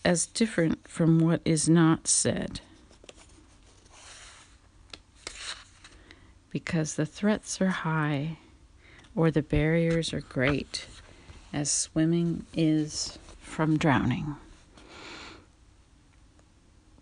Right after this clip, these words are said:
Quiet is to noise as silence is to communication.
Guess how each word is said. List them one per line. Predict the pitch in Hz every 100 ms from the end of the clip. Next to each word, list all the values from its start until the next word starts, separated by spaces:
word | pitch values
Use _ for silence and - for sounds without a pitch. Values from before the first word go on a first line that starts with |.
| - - _ _ _ _ - - - - - - - -
Quiet | - 165 165 165
is | 160
to | - 156
noise | 160 165 165 175 185 -
as | 147
silence | - 147 147 156 151 -
is | 143
to | -
communication. | - - 147 147 143 - 139 143 - 143